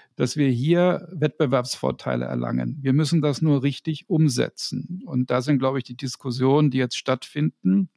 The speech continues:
bei mir ist das der stärkere C O zwei Preis, aber es gibt auch andere gute Subventionen. Wenn wir das richtig hinbekommen, äh, dann, äh, und Europa nicht vergessen an der Stelle. Wir haben ja auch schwierige Diskussionen in Europa, auch bei wirksamen,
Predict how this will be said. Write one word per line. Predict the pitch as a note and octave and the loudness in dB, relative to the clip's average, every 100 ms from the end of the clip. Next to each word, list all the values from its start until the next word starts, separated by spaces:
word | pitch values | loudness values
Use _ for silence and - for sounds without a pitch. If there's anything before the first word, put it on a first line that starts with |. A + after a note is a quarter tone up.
| _ | _
bei | C3 | 0
mir | B2+ C#3 | 2 2
ist | B2+ | -2
das | B2 - | -8 -10
der | - A#2+ | -8 -8
stärkere | - B2 B2 A#2 A2+ | -2 -2 0 -4 -6
C | - | -6
O | B2 | -6
zwei | - C3 D3 | -4 -2 -2
Preis, | E3 D3+ D#3 C3+ | -2 -2 -2 -2
aber | B2 | -8
es | - | -10
gibt | B2 - | -12 -6
auch | A#2+ | -4
andere | B2 C#3+ D3 D3+ | 0 0 0 -2
gute | C#3+ C#3+ B2+ B2 | -2 -4 -2 -2
Subventionen. | B2+ - A#2+ A2+ - C#3+ D#3 F3 F3+ - - - - - _ | -2 -2 -2 0 0 2 4 4 2 -2 -18 -20 -20 -20 _
Wenn | B2 | 0
wir | B2+ B2+ | 0 2
das | D#3 F3+ - | 0 -2 -4
richtig | D#3+ - C#3 | -4 -4 -6
hinbekommen, | - F3 D3+ A#2+ - - C#3+ F#3+ _ - - _ _ | 0 0 0 -4 -6 -2 0 -2 _ -20 -20 _ _
äh, | - B2 B2+ E3+ | 0 2 0 0
dann, | C3+ C3 C#3 C#3 | 0 2 4 0
äh, | - B2+ B2 | 0 0 0
und | F3 D3+ | -2 -2
Europa | D3 B2+ F3 F3+ A#2+ | 0 4 2 4 2
nicht | A#2 A#2 - | 2 -2 -8
vergessen | - G#2+ A2 A#2 C#3+ | -6 -4 -6 -4 -2
an | C3+ A#2+ | 0 0
der | A#2+ | 0
Stelle. | - C3+ A#2+ | -4 -6 -4
Wir | A#2 | -2
haben | A2+ | 2
ja | B2 B2 | 2 0
auch | |
schwierige | C#3+ - C3+ D#3+ C#3 B2+ | -6 0 4 4 4 2
Diskussionen | C3 - C3 A#2 A#2+ B2+ | 0 -2 -6 -2 -2 0
in | B2+ | 0
Europa, | B2 A2+ B2+ C#3 D#3 C3+ - _ | -2 -2 -4 -2 0 0 -4 _
auch | - B2 - | -6 -6 -4
bei | B2+ B2 | -6 -2
wirksamen, | A#2+ B2+ - A#2 A#2+ - | -2 -2 -2 0 0 -2